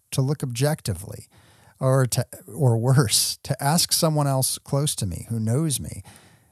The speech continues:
whether or not I am behaving in a manner that's proper? And then once I take that step back, and once you take that step back,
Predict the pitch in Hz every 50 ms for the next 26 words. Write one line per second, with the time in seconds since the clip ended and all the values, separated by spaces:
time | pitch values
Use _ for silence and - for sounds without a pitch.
0 | _ _ _ - - 131 135 143 160 165 165 165 147 131 120 123 - - - 127
1 | 123 127 127 120 113 110 110 110 110 113 - - - 113 104 104 113 117 110 110
2 | 107 104 101 - - 107 104 101 98 101 - 120 113 107 104 98 92 92 95 -
3 | - - - 95 87 85 - - - _ _ _ _ _ _ _ _ _ - -
4 | 143 160 196 214 220 170 - 180 175 190 202 - 202 180 170 - 185 180 - -
5 | 170 151 - - - 156 139 - 127 120 104 101 - - - 117 127 147 170 170
6 | - 196 175 139 - 139 127 - 127 - - - - 113 92 - - 95 90 -
7 | - -